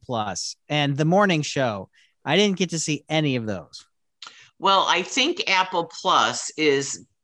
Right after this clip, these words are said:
Speaker 2: uh, only, like, four ninety-nine a month. I think
Speaker 1: Oh.
Speaker 2: it's worth getting.
Speaker 1: Okay.
Speaker 2: Besides, you have that, and The Morning Show's coming back, and that's Steve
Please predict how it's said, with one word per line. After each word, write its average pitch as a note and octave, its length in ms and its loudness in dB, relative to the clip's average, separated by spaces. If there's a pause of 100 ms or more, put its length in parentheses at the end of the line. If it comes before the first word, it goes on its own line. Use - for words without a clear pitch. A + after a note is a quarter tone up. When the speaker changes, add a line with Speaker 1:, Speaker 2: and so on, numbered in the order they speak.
(460)
Speaker 2:
uh, B2+ 340 2
only, D#3+ 280 -2
like, C#3 220 2
four D3 300 -2
ninety-nine B2+ 640 -2
a A#2+ 40 -4
month. A#2+ 440 -2
I E3+ 160 2
think A#3+ 240 -2
Speaker 1:
Oh. A#3+ 40 2
Speaker 2:
it's F3 160 0
worth D3 340 2 (480)
getting. G2+ 600 -4 (220)
Speaker 1:
Okay. A3+ 320 -6 (580)
Speaker 2:
Besides, F3+ 1120 2
you E3+ 420 -2
have E3+ 140 2
that, E3+ 180 0
and E3+ 100 -2
The E3 80 4
Morning D#3+ 400 2
Show's - 300 0
coming D3+ 320 -2
back, C#3+ 300 0
and C#3 100 -2
that's E3 200 -2
Steve D3 260 -4